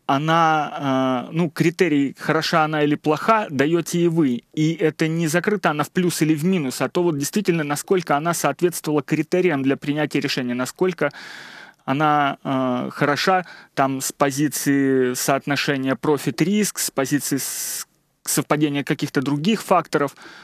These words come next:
вот, когда вам за нее не стыдно, да, вы понимаете, что она совершена не на эмоциях, а это вот, ну, действительно были веские предпосылки,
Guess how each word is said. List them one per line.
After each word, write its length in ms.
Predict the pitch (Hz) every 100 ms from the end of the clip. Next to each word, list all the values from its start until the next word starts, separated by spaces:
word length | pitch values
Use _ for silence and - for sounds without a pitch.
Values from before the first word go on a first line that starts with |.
| _
вот, 220 | 139 135
когда 320 | - 143 175
вам 160 | 185 170
за 100 | 139
нее 380 | 156 156 156 147
не 140 | 147
стыдно, 420 | 147 165 127 120 127
да, 260 | 135 147 -
вы 180 | 131 139
понимаете, 460 | 143 156 147 135
что 180 | 139 143
она 160 | 139 135
совершена 580 | - 135 - 139 135 127
не 140 | 139
на 180 | 135 131
эмоциях, 540 | 151 214 - 160 139
а 180 | 131 127
это 300 | - 135 131
вот, 140 | 127 127 127 - - -
ну, 60 |
действительно 440 | 170 - 208 147 139
были 180 | 151 143
веские 320 | 147 - 143
предпосылки, 680 | 147 143 180 - 262 -